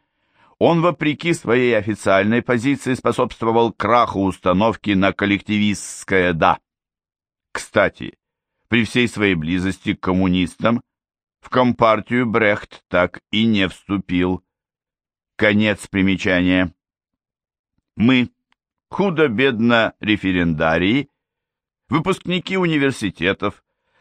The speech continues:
с хорошей интеллектуальной подготовкой,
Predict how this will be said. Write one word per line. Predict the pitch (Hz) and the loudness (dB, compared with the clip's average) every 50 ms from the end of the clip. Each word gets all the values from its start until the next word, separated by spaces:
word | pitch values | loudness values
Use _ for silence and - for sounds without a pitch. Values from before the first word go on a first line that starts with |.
| _ _ | _ _
с | - - | -16 -8
хорошей | - 82 95 101 113 127 120 - - 110 113 - - _ _ | -2 0 2 2 2 2 0 0 0 0 -2 -2 -2 _ _
интеллектуальной | 113 113 104 - 107 107 107 95 - - 98 98 98 90 87 90 85 | 0 0 2 2 2 0 0 0 -2 0 2 2 2 2 2 0 0
подготовкой, | 80 - 90 80 76 85 82 - 82 80 78 - - - - - _ | 0 -2 -2 0 0 -2 -2 -2 -4 -6 -6 -6 -10 -16 -18 -18 _